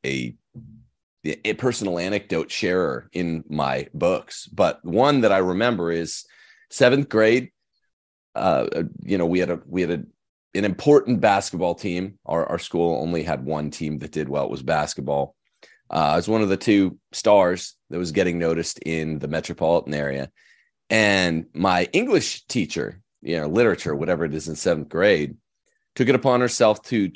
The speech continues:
kind of dress us down in class. And she was like, "Well, this, this girl, I'm gonna call her Mia. It's not a real name. Mia's as good as any of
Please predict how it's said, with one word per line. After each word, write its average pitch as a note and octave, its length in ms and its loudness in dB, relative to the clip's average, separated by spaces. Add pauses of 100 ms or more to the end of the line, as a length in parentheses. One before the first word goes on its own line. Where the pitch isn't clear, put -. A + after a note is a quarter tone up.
kind A#2+ 160 0
of A#2 40 -4
dress A#2+ 280 2
us E2+ 140 -6
down G#2+ 260 2
in A2 100 -2
class. F2 320 -6
And F2 100 -6
she G2 200 0
was F2+ 160 -2
like, E2+ 180 0
"Well, G2 80 0
this, A2+ 220 0
this - 160 -6
girl, G#2+ 400 4
I'm G#2 80 -2
gonna G#2 120 0
call F#2 220 2
her E2+ 100 2
Mia. F2 540 -2 (380)
It's D2 420 -4
not E2+ 180 -2
a D2+ 60 -4
real D2 220 -6
name. C#2+ 320 -10 (480)
Mia's A#2+ 420 4
as F2+ 140 -2
good G2+ 180 2
as D#2+ 160 -4 (140)
any A2 300 2
of D#2+ 220 -6